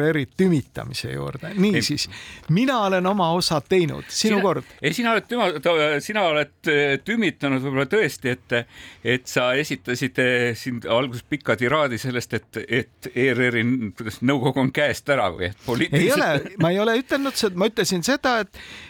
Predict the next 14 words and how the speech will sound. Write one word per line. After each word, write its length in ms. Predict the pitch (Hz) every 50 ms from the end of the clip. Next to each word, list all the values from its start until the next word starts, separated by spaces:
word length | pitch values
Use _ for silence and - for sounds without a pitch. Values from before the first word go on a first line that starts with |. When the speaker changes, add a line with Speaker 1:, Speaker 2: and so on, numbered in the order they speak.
| -
Speaker 1:
ei 160 | 170 170 175
maksa 460 | 196 240 - - - - 185 170 165 165
üldsusel 640 | 208 262 269 247 - - - 165 135 - 160 151 165
arvata, 720 | 208 247 247 180 143 139 - _ - - 147 151 165 208 - _
et 300 | - - 147 139 - -
E 240 | 185 240 269 262 202
R 100 | 160 151 190 226 240
R-i 160 | 233 190 160
nõukogu 760 | 160 202 240 262 208 156 - - 139 131 127 - 131 139 143 143
valimine 680 | 139 175 208 226 190 151 143 143 143 139 143 143 143 160 170 -
on, 240 | 151 165 160 147 143 139
äh, 160 | 139 139 139 139 - - _ _ _ _ _ _ _ - 202 -
kantud 460 | - 202 240 254 - _ - 143 -
soovist 640 | - - - 226 240 254 240 185 165 135 - - -